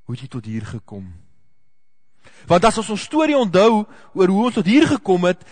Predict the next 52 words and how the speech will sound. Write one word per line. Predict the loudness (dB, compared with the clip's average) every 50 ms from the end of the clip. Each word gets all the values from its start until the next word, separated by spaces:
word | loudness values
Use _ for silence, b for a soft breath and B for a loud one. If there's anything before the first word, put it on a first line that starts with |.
| B B B
gaan | B 0 0
dit | 0 0
vir | -2 -4
ons | -2 0
help | 0 0 0 0 -2
om | -6 -10
die | -10
toekoms | -8 -8 -8 -8 -8 -8 -8
in | -10 -12
te | -14 -14
gaan. | -14 -14 -16 -16 -16 -18 -20 -20 -20 -20 -20 -20 -20 -20 -20 -20 -20 -20 -20 -20 -20 -20 -20 -20 -20 -20 -20 -20 -8 -2
Gaan | 0 0
dit | 0 0
vir | 0 0
ons | 0 0
help | 2 2 2 4 4 4 2 0 -2
om | -4 -4
die | -4 -4
uitdagings | -2 -2 0 0 0 -2 -4 -8 -6
wat | -6 -6 -6 -6
voor | -8 -8 -6 -4 -4
ons | -4 -4 -6 -8
lê, | -8 -8 -8 -8 -10 -12 -16 -20 -20 -20 -20 -20 -20 -20 -20 -20 -20 -20 -20 -20 -20 -20 -20 -18 -10
die | -6 -2 -2
hekkies | 0 0 0 -2 -2 -2
waaroor | 0 0 0 0 -2 -4 -4 -4
ons | -6 -6 -6
nou | -4 -4 -2 -2 -2 -2 -2
moet | -4 -6 -6 -10 -12
kom, | -10 -10 -10 -10 -12 -14 -18 -20 -20 -20 -20 -20 -18
te | -18 -12
kan | -10 -10 -10
hanteer. | -10 -10 -14 -16 -18 -18 -16 -14 -14 -14 -16 -20 -20 -20 -20 -20 -20 -20 -20 -20 -20 -20 -20 -20 -20 -20 -20 -20 -20 -20 -20 -20 -20 -20 -18 -12 -10
Ons | -6 -2 0
sal | 0 0
onthou | 0 0 2 4 4 4 4 4 2
dat | 2 2 0 0 -2
ons | -4 -6 -4
nie | -4 -4
alleen | -2 -2 -2 -4 -4 -4
tot | -6 -6 -4 -2
hier | -2 -2 -2 -2
gekom | -4 -6 -4 -4 -4 -4 -4
het | -4 -4
nie, | -4 -4
en | -4 -4
ons | -4
ook | -6 -6
alleen | -6 -4 -2 -4 -4 -6 -6
vorentoe | -6 -4 -4 -4 -4 -8 -10
gaan | -12 -14 -16 -16
nie. | -20